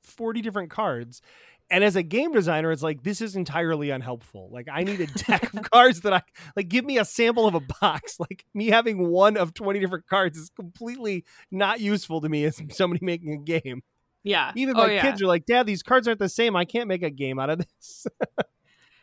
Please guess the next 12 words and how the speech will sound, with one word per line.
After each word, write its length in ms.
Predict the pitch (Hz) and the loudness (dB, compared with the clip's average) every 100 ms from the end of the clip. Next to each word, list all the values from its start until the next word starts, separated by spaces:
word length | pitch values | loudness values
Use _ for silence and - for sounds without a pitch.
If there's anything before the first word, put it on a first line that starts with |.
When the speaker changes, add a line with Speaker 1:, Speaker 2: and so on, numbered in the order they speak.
| _ | _
Speaker 2:
Yeah. 320 | 202 180 165 - | 2 2 2 -4
So, 260 | - 285 | 6 8
it, 380 | 269 262 214 247 | 8 -2 -8 -2
but 160 | 285 233 | -2 4
that's 240 | 277 - | 4 6
the, 280 | 269 247 170 | 8 8 8
yeah, 280 | 208 175 147 | 4 4 2
there's 320 | 185 240 226 | 4 4 4
a 80 | 247 | -2
booth 440 | 190 233 247 - | -2 -4 -4 -2
in, 180 | 247 214 | -4 -2
uh, 420 | 190 175 156 - | -2 -2 -6 -10